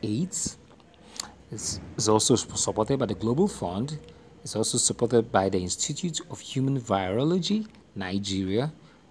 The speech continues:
It's also supported by the usaid,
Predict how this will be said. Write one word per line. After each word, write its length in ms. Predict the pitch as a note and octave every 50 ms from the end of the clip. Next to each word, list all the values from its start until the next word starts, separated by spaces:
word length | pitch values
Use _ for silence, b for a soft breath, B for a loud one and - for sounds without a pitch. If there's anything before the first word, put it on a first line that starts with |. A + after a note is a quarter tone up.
| B -
It's 120 | - - -
also 220 | A#2 A#2 - C#3+
supported 720 | B2+ - - A2 - - - - - B2 A2 B2 A2+ A2+ -
by 220 | G#2+ F#2 F2+ F2 -
the 100 | - D#2+ - - - - - - - -
usaid, 680 | - A#2+ B2 G#2 - - - - C#3+ A#2 G2+ F#2+ -